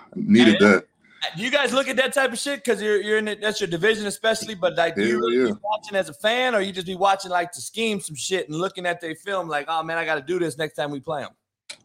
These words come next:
Speaker 1: Uh, we'll be watching for scheme, but sometimes they play us different depending on, you know, how it
Speaker 2: Yeah,
Speaker 1: is
Speaker 2: yeah.
Speaker 1: in the league. Everybody got their own sauce for everybody and stuff, but
Speaker 2: No
Speaker 1: yeah,
Speaker 2: doubt.
Speaker 1: es-,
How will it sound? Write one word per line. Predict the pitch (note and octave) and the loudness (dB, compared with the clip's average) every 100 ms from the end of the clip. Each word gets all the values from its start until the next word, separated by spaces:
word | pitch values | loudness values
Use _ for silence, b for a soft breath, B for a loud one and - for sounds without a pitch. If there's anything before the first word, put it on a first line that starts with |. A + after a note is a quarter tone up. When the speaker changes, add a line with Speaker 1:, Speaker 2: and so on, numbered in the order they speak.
| - | 4
Speaker 1:
Uh, | A#2+ A#2 | 6 8
we'll | A2 D3 C#3 | 6 4 6
be | |
watching | G#2 A2 A2+ G2+ | 6 6 4 -2
for | F#2+ | -2
scheme, | - G#2+ G#2+ G#2 - | 2 6 6 6 2
but | F2+ F2+ F2 | -2 0 0
sometimes | - G#2+ A2 G2 | 0 2 4 4
they | G2+ | 4
play | G#2 G2 | 0 0
us | F2+ | 0
different | E2+ F#2 F2+ E2+ - | -2 -4 -6 -10 -8
depending | E2+ G#2 F#2 | -6 -4 -6
on, | F2+ | -6
you | F#2+ | -6
know, | F#2+ E2+ - - | -6 -6 -10 -10
how | E2 | -6
it | F#2 | -2
Speaker 2:
Yeah, | |
Speaker 1:
is | A2 F2 | -2 -2
Speaker 2:
yeah. | F2 | -6
Speaker 1:
in | |
the | E2 | -4
league. | E2+ E2+ | -2 0
Everybody | E2 E2+ E2 | -2 -4 -6
got | E2+ F2 | -6 -4
their | E2+ E2+ | -2 -4
own | E2+ E2 | -4 -6
sauce | - E2+ | -4 -4
for | - E2+ | -2 -2
everybody | E2+ D#2+ E2 E2 | -2 -4 -6 -6
and | E2 | -12
stuff, | - E2+ E2 - | -8 -8 -10 -12
but | E2 E2+ | -12 -12
Speaker 2:
No | - _ - | -18 _ -20
Speaker 1:
yeah, | - D#3+ A2+ | -2 4 4
Speaker 2:
doubt. | G#2 G2+ E2 - | 4 -8 -16 -18
Speaker 1:
es-, | - | -20